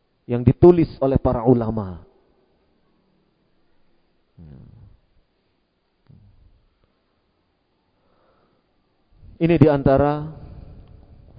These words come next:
faedah yang kita dapatkan dari metode yang diajarkan oleh Malaikat Jibril alaihi salatu wassalam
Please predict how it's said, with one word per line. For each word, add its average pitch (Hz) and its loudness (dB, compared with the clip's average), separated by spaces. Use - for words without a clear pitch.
faedah 120 0
yang 123 -2
kita 135 2
dapatkan 123 -2
dari 131 2
metode 143 2
yang 131 2
diajarkan 131 0
oleh 120 -2
Malaikat 123 -2
Jibril 123 4
alaihi 123 2
salatu 120 0
wassalam 123 -6